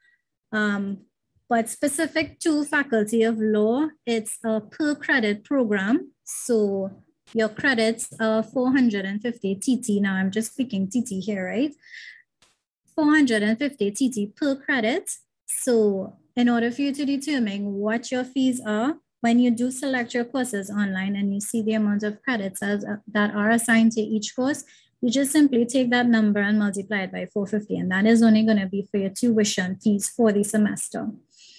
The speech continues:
If you do need more information on the fees, we are asking that you refer to our fee booklet that is available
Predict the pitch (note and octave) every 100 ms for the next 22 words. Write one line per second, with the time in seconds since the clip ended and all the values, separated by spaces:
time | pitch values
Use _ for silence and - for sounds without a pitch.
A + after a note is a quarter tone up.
0 | _ _ - B3 B3 C4 - C#4 D4+ D4
1 | C#4 C4 A#3 A3 G#3+ G#3 F#3+ G#3 G3+ G#3
2 | G#3 G#3 - C4+ C#4+ B3 A3 G#3+ G#3+ A3
3 | G#3 G3+ G3+ G3 G3+ G3 G#3+ G#3 G#3 A3
4 | G#3+ A3 G#3+ G#3+ F#3+ F#3 F#3+ B3+ G#3 G#3
5 | - F#3 F#3+ F#3+ G3 G3 G#3 G#3 F#3+ F#3
6 | F#3 F3+ F#3